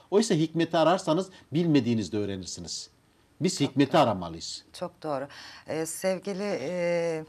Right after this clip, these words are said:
Speaker 2: hiç sevdiğim insan, e, Atatürk de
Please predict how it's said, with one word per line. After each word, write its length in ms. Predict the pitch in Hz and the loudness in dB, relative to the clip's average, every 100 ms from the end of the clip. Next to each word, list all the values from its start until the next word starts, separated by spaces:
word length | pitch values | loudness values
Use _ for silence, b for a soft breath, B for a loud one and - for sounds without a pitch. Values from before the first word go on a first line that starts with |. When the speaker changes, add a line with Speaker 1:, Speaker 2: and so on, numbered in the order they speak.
| - | -14
Speaker 2:
hiç 220 | 170 160 - | -16 -14 -12
sevdiğim 500 | - 156 143 175 165 | -8 -8 -8 -10 -10
insan, 520 | 156 - 165 160 139 | -12 -8 -6 -6 -6
e, 460 | 147 143 143 135 - | -8 -6 -6 -6 -10
Atatürk 520 | - 170 240 - - | -12 -12 -12 -12 -4
de 240 | 143 120 | -2 -2